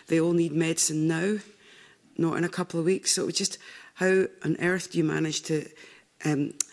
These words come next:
make that intervention on the ground to support those very specific needs that are not about what happens in a fortnight, but actually getting people those safe routes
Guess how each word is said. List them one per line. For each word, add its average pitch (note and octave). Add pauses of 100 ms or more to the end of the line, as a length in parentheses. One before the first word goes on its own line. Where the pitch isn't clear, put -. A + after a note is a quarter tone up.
(120)
make F3
that D#3+
intervention D3
on D3
the C#3
ground D#3
to E3
support D#3+
those D3
very E3+
specific -
needs D3+ (420)
that C#3+
are -
not D3+
about D#3
what C#3
happens C#3
in C#3+
a -
fortnight, C#3+
but - (400)
actually D#3+
getting D3
people D3 (260)
those D#3
safe D3+
routes -